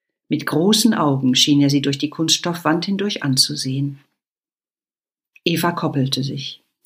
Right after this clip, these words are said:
Ihr Herz hämmerte aufgeregt gegen ihre Rippen. Sie spürte ihren Blutdruck steigen und plötzlich blitzten unerhörte Farben und Gerüche durch ihr Gehirn.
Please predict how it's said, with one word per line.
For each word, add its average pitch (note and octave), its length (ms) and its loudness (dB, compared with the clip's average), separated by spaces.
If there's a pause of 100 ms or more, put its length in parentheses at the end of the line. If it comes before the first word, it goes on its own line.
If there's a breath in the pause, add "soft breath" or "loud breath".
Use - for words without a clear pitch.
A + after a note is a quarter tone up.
(340)
Ihr F3 140 2
Herz E3 400 0
hämmerte E3+ 460 0
aufgeregt D3 640 -4
gegen C#3 220 0
ihre C3+ 280 -4
Rippen. C#3+ 500 -6 (680 soft breath)
Sie - 180 -2
spürte - 420 0
ihren D#3 240 -2
Blutdruck D#3+ 460 -4
steigen D#3 760 -2
und C#3+ 340 -6 (760 soft breath)
plötzlich G#3 680 2
blitzten - 420 -6
unerhörte D#3+ 680 -2
Farben F3+ 440 -4
und D#3+ 160 -6
Gerüche D3+ 400 -6
durch - 200 -12
ihr C#3+ 120 -10
Gehirn. C#3+ 580 -4